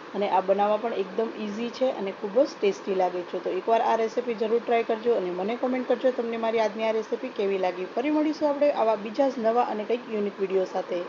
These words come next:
ત્યાં સુધી તમે મારી ચેનલમાં નવા હોવ તો મારી ચેનલને સબસ્ક્રાઇબ કરવાનું ભૂલશો નહીં. અને આજની મારી રેસીપી સારી લાગી હોય તો મને કોમેન્ટ કરી જરૂર જણાવજો.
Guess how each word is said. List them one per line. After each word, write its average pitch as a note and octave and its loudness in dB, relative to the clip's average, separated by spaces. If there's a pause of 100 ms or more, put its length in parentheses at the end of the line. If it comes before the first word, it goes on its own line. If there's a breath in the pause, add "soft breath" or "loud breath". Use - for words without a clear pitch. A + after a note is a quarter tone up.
(580 loud breath)
ત્યાં A#3+ 4
સુધી C#4 -2
તમે C4+ 4
મારી C4 0
ચેનલમાં A#3+ -2
નવા B3 2
હોવ A#3+ -4
તો F#3+ -4
મારી F#3 -4
ચેનલને F#3+ -2
સબસ્ક્રાઇબ A#3+ -4
કરવાનું A#3+ -2
ભૂલશો G#3 -4
નહીં. F#3 -4
અને F3+ -6
આજની F#3+ -4
મારી A3+ 2
રેસીપી A#3+ -2
સારી B3 -2
લાગી A#3+ 0
હોય C4 -2
તો A#3+ -6
મને G3+ -4
કોમેન્ટ G#3 -4
કરી A#3+ -4
જરૂર G3 -4
જણાવજો. F#3+ -4